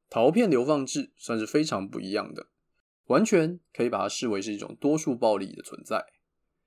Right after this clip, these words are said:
而且是先决定有罪，再决定谁有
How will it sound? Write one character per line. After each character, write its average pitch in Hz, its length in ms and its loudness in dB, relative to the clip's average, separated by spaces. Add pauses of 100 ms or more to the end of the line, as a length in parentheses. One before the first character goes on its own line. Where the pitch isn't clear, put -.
(160)
而 135 100 0
且 127 140 2
是 120 120 -2
先 233 320 2
决 135 160 2
定 156 260 0 (240)
有 110 160 -4
罪， - 420 0 (320)
再 202 300 4
决 - 240 -8
定 123 200 -6
谁 - 580 -6
有 127 140 -10